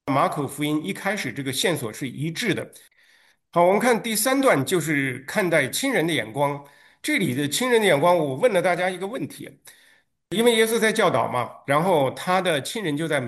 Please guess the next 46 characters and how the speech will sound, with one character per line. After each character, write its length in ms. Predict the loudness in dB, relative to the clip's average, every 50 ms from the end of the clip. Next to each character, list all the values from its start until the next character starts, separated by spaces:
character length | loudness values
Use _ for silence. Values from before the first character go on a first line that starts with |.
| -8 -12 -12
门 340 | -8 -6 -6 -4 -2 -2 -2 0
外 500 | 2 2 2 0 -2 -4 -12 -18 _ _ _ _ _ _ _ _ -8
等 200 | -8 -8 -8 -6
他。 420 | -4 -2 -2 -2 -2 -4 -10 -18 -20 -20 _ _ _ _ _
他 140 | -4 -2 0
们 140 | 0 0 0
为 100 | 0 0
什 100 | 0 2
么 80 | 2
在 120 | 2 2 4
门 200 | 4 2 2 2
外 120 | 2 0 0
等？ 200 | 0 -2 -4 -4
可 100 | -4 -4
能 160 | -4 -4 -2
有 180 | -4 -4 -6 -8
一 60 | -8
些 300 | -6 -4 -2 -2 -2 -2 -4 -8 -16 -16
推 240 | -10 -8 -6 -6 -4
测， 200 | -4 -4 -2 -2
有 120 | -2 -4
一 60 | -4
些 480 | -2 0 2 2 2 0 -2 -8 -16 _ _ _ _ _ _ _ _ _ _ _ _ _ _ _ _ _ _ _ _ -12
猜 160 | -6 -4 -4
测， 440 | -2 -2 -4 -6 -6 -8 -14 _ _ _ _ _ _ _ _
也 180 | -4 2 2 2
许 720 | 2 2 -2 -2 -2 -2 -2 -4 -6 -8 -10 -16 _ _ _ _ _
他 140 | -8 -2 0
们 400 | 2 2 2 2 0 -2 -6 -10
特 100 | -8 -6
别 120 | -4 -2 0
关 160 | 0 2 2
心 120 | 2 0
他， 200 | 0 0 0 0
也 120 | 2 0 0
许 140 | -2 -4
有 100 | -8 -10
事， 300 | -10 -10 -8 -6 -6 -4 -2
也 120 | -2 0
许 120 | 0 0 -2
听 160 | -2 -2 -2
说 80 | -2
他 200 | 0 0 0 0
癫 180 | 0 0 -2 -2
狂 240 | -2 -4 -4 -2 -2
了， 180 | -4 -4 -6